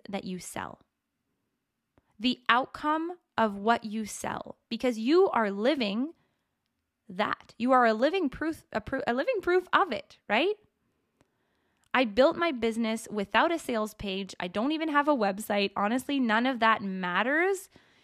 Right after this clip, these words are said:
if there's no depth to your message. If we don't get to see and understand you. Social media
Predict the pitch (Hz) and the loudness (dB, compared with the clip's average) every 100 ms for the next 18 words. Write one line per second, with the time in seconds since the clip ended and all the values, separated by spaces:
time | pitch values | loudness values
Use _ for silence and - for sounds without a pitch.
0 | _ - 240 226 233 240 240 254 247 - | _ -2 -2 2 2 2 2 2 0 2
1 | 214 214 - - 226 196 180 175 170 - | 2 2 -4 -10 -6 -4 -4 -6 -8 -10
2 | - 98 - - _ _ _ _ _ _ | -10 -10 -12 -18 _ _ _ _ _ _
3 | _ _ - 226 226 269 285 247 214 214 | _ _ -4 -2 0 2 4 2 0 -2
4 | - 214 - - 220 226 233 214 202 196 | -2 -6 -6 -6 -4 -2 -2 -2 -2 0
5 | 190 185 - 185 185 175 170 196 - - | -2 -6 -8 -6 -6 -6 -8 -8 -10 -10
6 | - 247 254 254 214 214 226 247 285 | 0 0 0 -2 -2 -4 -2 -2 -2